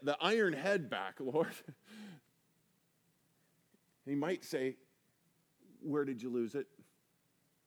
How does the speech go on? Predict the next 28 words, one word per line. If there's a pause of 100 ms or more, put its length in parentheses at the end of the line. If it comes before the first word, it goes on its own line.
(1200)
We
find
ourselves
again
at
the
feet
of
Jesus, (1600)
repenting
again,
turning, (160)
turning
from
that,
turning
back
to
him. (1400)
And
guys,
the
joy
is
restored
immediately,
I
promise